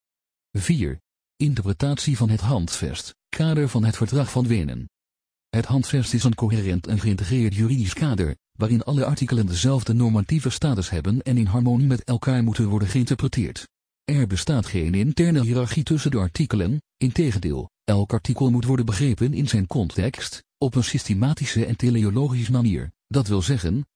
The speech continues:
rekening houdend met de algemene doelen en beginselen zoals uiteengezet in de artikelen één en twee van het handvest.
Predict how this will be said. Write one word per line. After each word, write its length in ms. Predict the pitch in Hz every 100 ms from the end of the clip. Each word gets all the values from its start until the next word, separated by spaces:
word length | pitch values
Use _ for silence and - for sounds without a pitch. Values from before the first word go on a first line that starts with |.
| -
rekening 520 | 113 139 156 135 110
houdend 360 | 90 82 101
met 160 | 98 117
de 80 | -
algemene 540 | 147 131 107 110 107
doelen 240 | 113 160 127
en 100 | 104
beginselen 580 | 104 151 151 131 113
zoals 340 | 117 131 123 95
uiteengezet 640 | 87 87 151 113 101 95
in 80 | 120
de 80 | 107
artikelen 540 | 92 - 180 98 101
één 200 | 131 151
en 180 | - 95
twee 280 | - 123 113
van 120 | 107
het 100 | 92
handvest. 640 | 120 90 71 - 101 -